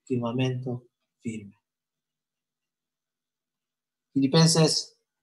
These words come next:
cuatro catorce dice, "Sin embargo, han hecho bien en participar conmigo en mi angustia. Y ustedes mismos, si filipenses, saben que en el principio de la obra del Evangelio, cuando salí de Macedonia,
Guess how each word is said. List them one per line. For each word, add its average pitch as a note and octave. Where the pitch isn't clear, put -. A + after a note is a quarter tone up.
cuatro D#3
catorce D#3
dice, D3
"Sin D#3+
embargo, F#3+
han G3+
hecho G3+
bien A3
en F#3
participar F3
conmigo F#3+
en E3
mi E3
angustia. E3
Y D#3
ustedes G#3+
mismos, F#3+
si F3+
filipenses, F3+
saben A#3
que F#3+
en F3+
el F3+
principio G#3
de G3
la G3
obra A3+
del G3
Evangelio, F#3
cuando F3+
salí G3
de A#3
Macedonia, G#3